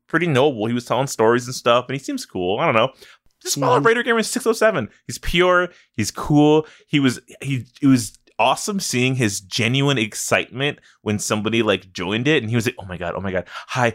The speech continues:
Speaker 1: Slide Whistle, how are you doing today? Uh, tell me about your day." And I was like, "Oh, this, this, this man's, this man's sweet.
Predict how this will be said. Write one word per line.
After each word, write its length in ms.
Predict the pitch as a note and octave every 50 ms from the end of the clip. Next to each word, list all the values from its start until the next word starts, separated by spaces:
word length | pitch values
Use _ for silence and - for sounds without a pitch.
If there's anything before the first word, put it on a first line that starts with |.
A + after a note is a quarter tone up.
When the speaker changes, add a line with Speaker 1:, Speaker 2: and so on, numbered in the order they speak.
| - _
Speaker 1:
Slide 600 | - - - - B2 A#2 G#2+ A2+ A2+ G#2+ G#2+ G#2
Whistle, 420 | F#2+ A2 - - - B2+ B2+ B2+ - - _
how 180 | - - C#3 D3
are 80 | D3+
you 160 | D#3 D3 D#3+ D3
doing 260 | A2 C3 B2+ B2 B2
today? 420 | - - B2 B2+ B2 B2 B2 A#2 - - - _ -
Uh, 200 | - A2 G#2+ G2+ - -
tell 120 | - D#3
me 60 | E3 E3
about 180 | D3+ D3+ -
your 100 | - B2+
day." 300 | A#2 G#2+ B2 A#2 A#2 A#2+
And 80 | A#2+ A#2
I 20 |
was 60 | A2+ A#2+
like, 100 | B2 D3+
"Oh, 120 | D3+ C3+
this, 140 | D3 F3 -
this, 180 | - - E4+ -
this 220 | - _ - -
man's, 260 | D4+ D4 D#4 D4 - -
this 140 | - E4+ -
man's 240 | E4+ D#4 C4+ - -
sweet. 380 | - - G#2 G2+ F2+ - -